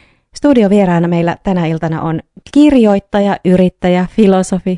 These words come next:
podcast-tuottaja, suomentaja, muusikko ja kolmen lapsen isä J P Jakonen.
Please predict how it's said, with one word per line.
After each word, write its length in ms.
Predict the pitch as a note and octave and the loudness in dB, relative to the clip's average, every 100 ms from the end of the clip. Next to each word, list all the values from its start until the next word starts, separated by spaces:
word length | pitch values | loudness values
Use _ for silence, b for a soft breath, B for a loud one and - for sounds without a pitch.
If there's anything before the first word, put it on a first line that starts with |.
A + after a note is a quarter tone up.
| - | -2
podcast-tuottaja, 960 | G#3 G3+ F#3 - - F#3+ - F#3 F3+ - | -4 -2 -6 -6 -4 -4 -2 -4 -4 -4
suomentaja, 640 | - E3+ E3+ D#3+ D#3+ D#3+ | -2 0 0 0 0 0
muusikko 540 | E3 D#3+ D#3+ - C#3 - | 0 -2 -4 -4 -6 -4
ja 180 | D3 - - | -6 -6 -8
kolmen 400 | - E3+ D3 C#3 | -2 0 -2 -4
lapsen 300 | C#3 - - - | -8 -8 -10 -8
isä 300 | D3+ - D3 - | -8 -6 -8 -8
J 140 | D#3+ F3 D#3 - | -4 -2 -2 -2
P 20 | D3 D3 | -6 -4
Jakonen. 500 | D3 - D#3+ D#3+ | -4 -4 -4 -4